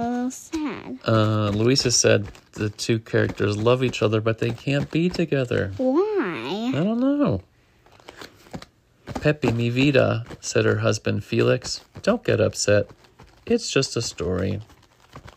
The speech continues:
Speaker 2: Bruno was very serious as he replied, "No, Felix. It is a powerful type of magic called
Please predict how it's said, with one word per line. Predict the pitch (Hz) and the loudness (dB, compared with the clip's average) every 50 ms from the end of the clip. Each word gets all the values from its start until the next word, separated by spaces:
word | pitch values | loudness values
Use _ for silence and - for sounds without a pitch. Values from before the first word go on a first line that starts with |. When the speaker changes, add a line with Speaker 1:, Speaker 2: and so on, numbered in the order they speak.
| - - - - - - - - - - - _ _ _ - _ _ _ _ _ - - - - - - _ - - - _ - - | -20 -20 -20 -20 -20 -20 -20 -20 -20 -20 -20 _ _ _ -20 _ _ _ _ _ -20 -20 -20 -20 -20 -20 _ -20 -20 -20 _ -8 -2
Speaker 2:
Bruno | - - 139 135 117 101 | 2 4 6 6 6 6
was | 90 85 87 98 98 | 4 2 0 -2 -4
very | 95 95 110 117 147 175 185 190 185 | -2 2 4 6 6 6 6 6 4
serious | 180 - - - 135 127 110 90 90 101 - - | 4 0 0 0 0 2 2 0 0 -2 -4 -6
as | - 101 98 - | -4 -6 -6 -4
he | - | -2
replied, | 101 98 98 - - - 98 98 98 95 98 - - - - - - - - - - | -2 -2 -2 -2 -2 -4 -4 -4 -4 -4 -6 -8 -12 -20 -20 -20 -20 -20 -16 -10 -4
"No, | 101 107 117 120 113 101 | 2 4 6 6 6 4
Felix. | - - - 98 95 92 92 95 - - - - _ _ _ _ _ _ | 2 -4 -4 -4 -2 -2 -2 -4 -6 -12 -14 -16 _ _ _ _ _ _
It | - - | -10 -8
is | 101 98 | -6 -6
a | 101 92 | -6 -8
powerful | - - - 135 139 143 139 131 - 127 | -8 -6 -2 2 4 4 4 4 4 0
type | 117 - 131 123 117 - | -2 0 -2 -2 0 0
of | 117 110 | 0 0
magic | 110 113 110 107 - - - - | 0 0 0 -2 -2 -6 -10 -12
called | - - - 107 107 113 113 107 | -10 -8 -6 -4 -2 -2 -4 -6